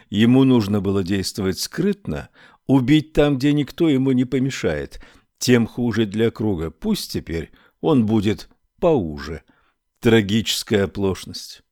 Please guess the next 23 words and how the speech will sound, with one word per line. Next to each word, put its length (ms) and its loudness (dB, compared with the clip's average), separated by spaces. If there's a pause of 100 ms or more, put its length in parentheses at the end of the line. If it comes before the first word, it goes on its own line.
(240)
так 280 0
называемого 840 0 (280)
маньяка. 1000 0 (1600)
"Значит, 800 -2 (100)
тем 280 0
вечером 560 -4
вы 140 -2
уже 240 -2
знали, 340 -2
что 320 -6
убийца — 540 -6 (340)
человек, 540 2
рисующий 580 -2
круги?" 420 -4 (1300)
По 120 -2
крайней 420 6
мере, 300 4
я 160 2
знал, 300 0
что 260 -2
это 380 0
скверные 840 -4
круги, 420 -8